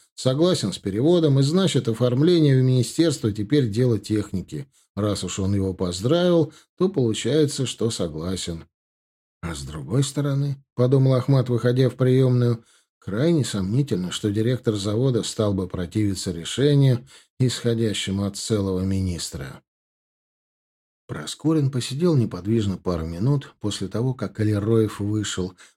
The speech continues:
после чего все же открыл ящик стола и положил под язык таблетку валидола. Он очень сильно испугался, когда Алироев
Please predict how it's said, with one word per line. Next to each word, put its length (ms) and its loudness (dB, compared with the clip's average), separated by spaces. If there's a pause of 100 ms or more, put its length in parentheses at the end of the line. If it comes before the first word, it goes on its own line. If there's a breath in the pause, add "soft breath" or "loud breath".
после 280 -8
чего 300 2
все 260 0
же 140 0
открыл 380 -2
ящик 460 -4
стола 460 -2
и 100 -2
положил 520 0
под 180 -2
язык 480 0
таблетку 580 -6
валидола. 680 -4 (960)
Он 180 -6
очень 280 -2
сильно 420 -6
испугался, 640 -4
когда 300 -8
Алироев 680 -2